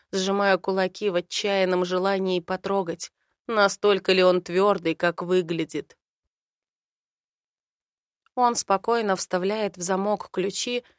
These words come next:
но не отходит, поворачивая ко мне голову. Смотря на лицо, на линию декольте. Мне особо нечем гордиться, но под его тяжелым взглядом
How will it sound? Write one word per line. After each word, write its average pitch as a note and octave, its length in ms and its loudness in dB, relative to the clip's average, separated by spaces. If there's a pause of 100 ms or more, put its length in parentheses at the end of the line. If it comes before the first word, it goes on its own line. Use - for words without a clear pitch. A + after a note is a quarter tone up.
(200)
но A3+ 160 -4
не G#3+ 180 0
отходит, G3 680 -2 (300)
поворачивая F#3+ 800 2
ко F#3+ 180 -4
мне F#3 240 0
голову. F3+ 540 -2 (500)
Смотря A3+ 540 0
на G3+ 120 2
лицо, F#3+ 560 0 (260)
на G3 160 4
линию F#3+ 400 4
декольте. F3+ 680 -2 (600)
Мне B3 300 0
особо A3+ 380 0
нечем A#3+ 380 0
гордиться, F3 640 0 (260)
но F#3+ 220 0
под F#3 240 2
его F#3+ 360 0
тяжелым F#3+ 640 0
взглядом F3 640 -2